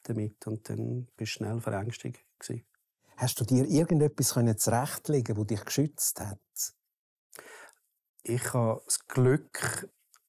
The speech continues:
Speaker 1: dürfen zu haben und ich habe das höchstwahrscheinlich seit der Geburt mit auf den Weg bekommen, dass mein Glas immer halb voll ist und nicht halb leer. Und ich drehe alles so lange, auch wenn es noch so schlecht ist, bis ich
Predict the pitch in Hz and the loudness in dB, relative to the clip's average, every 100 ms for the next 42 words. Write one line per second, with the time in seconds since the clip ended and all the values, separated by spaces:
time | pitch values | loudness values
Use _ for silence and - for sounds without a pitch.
0 | _ - 117 117 - - 117 - - 104 | _ -2 2 2 0 -4 -2 -2 0 2
1 | 117 147 127 107 110 - 107 113 110 113 | 4 2 0 -2 -6 -4 -6 -4 -4 -4
2 | 110 120 117 113 120 - - - - - | -4 -2 0 0 -2 -8 -20 -20 -14 -6
3 | 123 - 120 - - 113 135 120 120 - | -4 -4 -4 -4 0 -2 0 -2 -2 -4
4 | 117 - 104 104 110 127 131 120 120 120 | -6 -2 0 0 0 -2 -2 -2 -2 -4
5 | - 113 - 113 113 113 113 117 110 107 | -4 -4 -4 -4 -2 -2 -2 -2 -2 -2
6 | - 107 120 113 113 104 107 110 107 95 | -2 -2 0 -4 -4 -4 -2 -2 -2 0
7 | 107 107 - _ - - - - - - | 0 -2 -8 _ -20 -20 -18 -16 -16 -16
8 | - - - 110 110 110 - - 123 120 | -18 -14 -4 0 0 -2 -6 -6 -2 -2
9 | - 123 110 120 143 - 117 120 139 151 | 0 4 4 6 4 2 2 2 2 2
10 | - - - 120 - 131 147 127 143 135 | 2 0 0 0 2 2 2 2 2 2
11 | 120 123 120 127 147 151 - 123 - - | 2 0 0 0 -2 -2 0 -2 -2 -6
12 | 127 139 - 127 - 127 | -6 -6 -6 -6 -4 -8